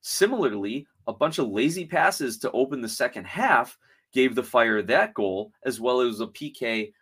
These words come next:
uh, that Mueller drew that Chihos converted. Had barely converted at that. So, while the Fire have scored three goals a game in the last two games, I think that is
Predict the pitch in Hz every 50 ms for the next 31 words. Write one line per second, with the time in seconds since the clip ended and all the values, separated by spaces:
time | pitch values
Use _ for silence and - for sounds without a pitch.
0 | _ _ - 98 95 98 - 110 98 104 110 123 123 117 110 107 101 95 104 98
1 | 101 98 87 87 87 - - 110 101 90 90 90 - - - - 87 85 82 92
2 | 101 98 92 78 69 - _ _ _ _ _ _ _ _ _ _ _ _ _ -
3 | 95 107 104 98 78 - _ _ _ _ _ - 131 113 113 101 95 92 101 85
4 | 82 90 85 85 80 80 80 - 98 87 78 71 - _ _ - - _ _ -
5 | - - - 175 160 127 101 87 82 - _ _ _ - 101 95 95 123 147 175
6 | 196 208 190 185 160 - - - 160 165 175 165 156 139 127 135 139 143 143 -
7 | - - 156 147 135 120 110 - _ 120 120 135 151 - 135 143 143 147 147 139
8 | 123 120 98 123 131 135 131 127 123 117 110 110 110 117 113 110 110 - - 117
9 | 110 107 107 143 175 170 127 107 98 98 95 95 95 - - _ _ _ _ _
10 | _ _ _ _ _ _ 120 170 208 202 208 185 160 131 131 147 143 139 139 131
11 | -